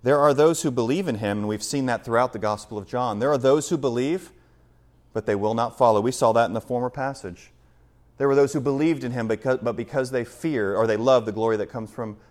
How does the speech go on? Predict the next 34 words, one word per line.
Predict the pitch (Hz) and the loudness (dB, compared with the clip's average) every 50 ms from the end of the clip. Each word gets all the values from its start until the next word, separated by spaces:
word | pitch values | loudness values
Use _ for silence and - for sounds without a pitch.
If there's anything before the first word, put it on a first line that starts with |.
| _ _ _ | _ _ _
men | 120 123 117 107 107 | -6 -4 -4 -4 -4
more | 104 104 101 104 | -4 -4 -4 -4
than | 107 117 113 | -4 -4 -2
God, | 117 110 107 98 92 | -2 0 0 0 -2
they | 95 | -4
would | 92 92 104 101 101 | -4 -2 -4 -4 -2
not | 104 104 98 98 98 - - - _ _ _ _ _ _ _ _ _ _ _ _ _ _ _ _ _ _ _ _ _ _ | -4 -4 -4 -4 -6 -8 -14 -20 _ _ _ _ _ _ _ _ _ _ _ _ _ _ _ _ _ _ _ _ _ _
confess | - - 104 101 - - 107 95 - - | -12 -12 -12 -10 -6 -6 -6 -6 -6 -12
him. | - 92 87 85 82 - _ _ _ _ _ _ _ _ _ _ _ _ _ _ _ _ _ _ _ _ _ _ _ _ _ _ _ _ _ _ | -14 -12 -14 -14 -16 -20 _ _ _ _ _ _ _ _ _ _ _ _ _ _ _ _ _ _ _ _ _ _ _ _ _ _ _ _ _ _
For | _ - 139 131 | _ 2 2 4
Jesus, | 113 127 156 175 185 180 175 196 208 208 - - - - - - - - _ _ - _ | 4 4 4 4 4 6 6 6 6 6 6 2 -2 -4 -10 -20 -20 -20 _ _ -20 _
he | - - - 175 185 196 202 208 208 190 175 - | -6 0 2 4 4 4 4 2 0 0 0 -2
is | 127 120 | -2 2
not | 147 165 180 - - | 6 6 4 4 4
calling | - 175 160 165 165 175 180 185 175 | 6 8 8 8 8 6 4 2 2
just | - 160 143 - - | 2 0 0 0 0
people | - 170 156 - 160 151 | -2 -2 0 0 -2 0
to | - 170 139 | 0 -2 2
believe | 123 131 120 127 143 151 156 | 2 2 2 2 0 0 0
in | 170 | -2
him. | 160 170 165 156 | -2 -2 -2 -2
He | 151 165 | -2 -2
is | 165 156 | -2 -4
calling | 160 - 170 151 143 143 139 | -4 -6 -4 -4 -4 -4 -6
people | - 156 135 - 135 123 | -6 -8 -8 -8 -6 -8
to | 120 | -8
follow | - - 127 120 120 113 110 | -4 0 0 2 2 0 -2
him. | 107 101 95 | -4 -6 -8
How | 95 110 110 117 | -4 -4 -4 -2
are | 131 | -2
you | 135 131 | -4 -6
doing | 123 131 131 127 120 | -6 -6 -6 -6 -8
with | 107 98 | -10 -8
that? | - 90 95 90 - | -10 -10 -10 -12 -18